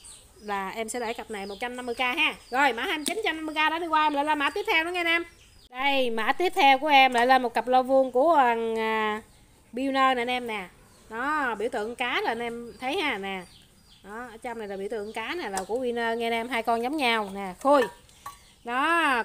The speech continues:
còn rất là đẹp nha anh em. Đó, rất là đẹp, cái màn còn rất là ok luôn. Nè, còn ở phía sau. Đó, phía sau thì nó sét sẹt như vậy nè anh em ơi. Cái này là mối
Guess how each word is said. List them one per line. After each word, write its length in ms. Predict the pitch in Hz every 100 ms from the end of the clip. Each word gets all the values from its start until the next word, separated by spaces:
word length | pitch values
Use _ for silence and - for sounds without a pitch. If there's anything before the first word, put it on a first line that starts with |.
| -
còn 320 | 220 226 233
rất 220 | 330 -
là 100 | 254
đẹp 200 | 220 226
nha 120 | 269
anh 60 | 277
em. 200 | 277 269 - - - -
Đó, 360 | 220 254 320 - - 214
rất 260 | 220 302 -
là 80 | 240
đẹp, 240 | 202 202 -
cái 80 | 285
màn 320 | 254 208 202
còn 200 | 202 202
rất 220 | 240 294
là 100 | 240
ok 500 | 185 233 - 247 240
luôn. 200 | 240 233 226 - - - -
Nè, 280 | 208 208 202 185
còn 200 | 202 196
ở 80 | 233
phía 160 | 320 311
sau. 340 | 254 233 196 - -
Đó, 540 | 214 214 240 269 269 262
phía 140 | 269
sau 320 | 277 247 233 254
thì 60 |
nó 160 | 220 254
sét 240 | 311 294 -
sẹt 240 | 415 403
như 80 | 240
vậy 140 | 233 214
nè 80 |
anh 80 | 214
em 180 | 233 240
ơi. 180 | 233 220 - - - -
Cái 120 | 285
này 220 | 311 233 220
là 220 | 208 208
mối 360 | 226 269 330